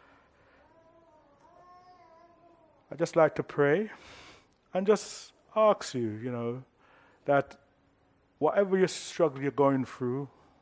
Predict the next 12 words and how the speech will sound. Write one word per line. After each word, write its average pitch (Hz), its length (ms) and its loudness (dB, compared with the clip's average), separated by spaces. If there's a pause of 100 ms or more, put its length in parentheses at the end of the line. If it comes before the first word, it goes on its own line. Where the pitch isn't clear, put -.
(1400)
right, 58 420 -14 (1200)
with 120 140 -16
trials, 123 520 -2
with 117 100 -10
temptations, 113 1200 -10
sin, 113 260 -12 (140)
whatever, 104 420 -6 (920)
right, 57 420 -14 (4000)
you 202 200 -2
can 196 200 4
approach 170 460 4
Jesus 131 760 -2